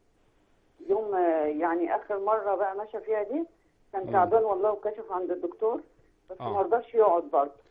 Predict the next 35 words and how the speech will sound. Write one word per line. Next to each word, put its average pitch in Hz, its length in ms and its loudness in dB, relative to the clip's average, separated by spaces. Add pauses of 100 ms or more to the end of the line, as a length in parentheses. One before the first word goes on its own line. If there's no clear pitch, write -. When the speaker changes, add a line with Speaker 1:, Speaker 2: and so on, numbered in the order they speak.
Speaker 1:
قلت 170 160 -6
له: - 80 2
Speaker 2:
هو، 143 120 2
Speaker 1:
"طب - 100 0
Speaker 2:
هو 151 100 2
Speaker 1:
اقعد 156 140 4
Speaker 2:
تعبان، 175 280 4
Speaker 1:
يومين 226 120 0
على 185 140 2
Speaker 2:
أنا، 170 80 0
Speaker 1:
ما" 170 60 -2
Speaker 2:
أنا 175 120 -2
سمعت 214 340 -4
إنه 170 140 -4
كان 151 600 -6
مريض 123 360 -6
بالسرطان 135 580 -6
فترة 147 300 -8
طويلة 131 300 -8
جدًا، 107 440 -10
إيه 151 80 -10
قصة 147 280 -12
السرطان 147 440 -6
Speaker 1:
أيوة، 117 40 -8
Speaker 2:
معاه؟ 170 180 -2
Speaker 1:
أيوة. 320 140 -6 (280)
Speaker 2:
مم. 113 260 -10 (380)
Speaker 1:
كان 180 140 -6
عنده 208 400 4
أمر 190 280 -2
بالسرطان، 175 540 -2
وكان 180 280 -8
بياخد 180 260 -2 (100)
كيماوي 208 460 -2 (560)
و-، 147 120 -8